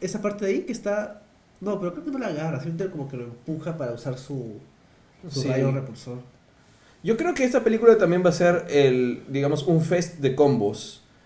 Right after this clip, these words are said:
Speaker 2: Así como en Avengers uno, menos en Avengers dos,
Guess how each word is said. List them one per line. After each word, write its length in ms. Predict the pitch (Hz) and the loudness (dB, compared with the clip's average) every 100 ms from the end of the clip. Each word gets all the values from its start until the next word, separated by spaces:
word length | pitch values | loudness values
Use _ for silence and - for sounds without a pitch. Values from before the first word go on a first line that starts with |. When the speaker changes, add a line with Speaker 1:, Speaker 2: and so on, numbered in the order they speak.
| _ - | _ -6
Speaker 2:
Así 260 | 131 139 165 | -2 -2 0
como 320 | 185 165 156 | 2 4 6
en 220 | 139 135 | 4 2
Avengers 680 | 131 147 147 156 151 - - | 2 4 4 2 0 -4 -6
uno, 420 | 156 147 123 135 - - - - | -2 2 2 -2 -6 -12 -16 -4
menos 400 | 147 190 185 165 | -2 0 0 -2
en 100 | 143 | -2
Avengers 360 | 139 139 127 | 0 0 0
dos, 460 | 127 127 135 - - | 0 -2 -4 -10 -20